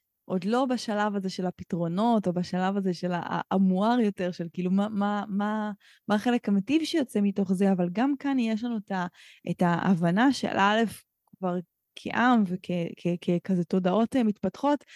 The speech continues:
כבר חווינו את ה-, את הסיטואציה הזו של אנחנו צריכים להסתגל למצב חדש, והצלחנו להסתגל למצב חדש, אז גם עכשיו אנחנו נצליח להסתגל למצב חדש, שונה או מוזר ככל שהוא יהיה. אמ,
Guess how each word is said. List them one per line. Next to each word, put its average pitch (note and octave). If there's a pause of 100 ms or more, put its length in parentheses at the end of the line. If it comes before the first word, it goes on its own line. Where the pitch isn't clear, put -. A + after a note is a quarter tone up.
(200)
כבר G3+
חווינו G#3
את A#3
ה-, F#3+
את F3+
הסיטואציה F#3
הזו F3
של F3+
אנחנו F3
צריכים -
להסתגל F3+
למצב E3+
חדש, F3+
והצלחנו G3
להסתגל F3
למצב E3
חדש, F3
אז F3+
גם E3+
עכשיו G3+ (420)
אנחנו F#3
נצליח G3
להסתגל F#3
למצב F3+
חדש, F3
שונה F3 (200)
או F3
מוזר F3
ככל -
שהוא E3+
יהיה. E3 (600)
אמ, F3+